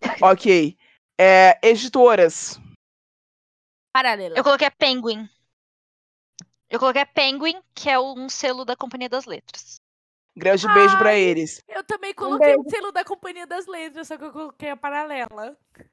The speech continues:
Speaker 1: Grande beijo pra Paralela, que editou Silvia
Speaker 3: Paralela.
Speaker 1: Day
Speaker 2: Paralela.
Speaker 1: e, entre outras, atu-, autoras de putaria.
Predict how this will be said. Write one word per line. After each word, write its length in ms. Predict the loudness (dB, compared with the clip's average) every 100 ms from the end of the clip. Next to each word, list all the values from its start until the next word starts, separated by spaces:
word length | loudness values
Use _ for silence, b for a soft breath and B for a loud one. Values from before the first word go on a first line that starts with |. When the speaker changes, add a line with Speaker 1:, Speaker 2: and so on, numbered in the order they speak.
| _ _ _ -2
Speaker 1:
Grande 400 | 2 2 0 0
beijo 340 | 2 2 2
pra 100 | -2
Paralela, 720 | 0 2 4 4 4 2 -2 -6 _ _ _ _ -12
que 320 | -8 -2 2
editou 580 | 2 2 2 4 4 4
Silvia 320 | 0 2 6
Speaker 3:
Paralela. 680 | 6 6 6 6 6 4 0
Speaker 1:
Day 100 | -6
Speaker 2:
Paralela. 640 | -4 -2 -2 -2 0 2
Speaker 1:
e, 140 | 4 4
entre 200 | 2 4
outras, 440 | 6 6 4 0
atu-, 300 | -2 -6 -4 2
autoras 640 | 4 4 0 0 2 0
de 80 | -2
putaria. 640 | -6 0 0 0 -6 -8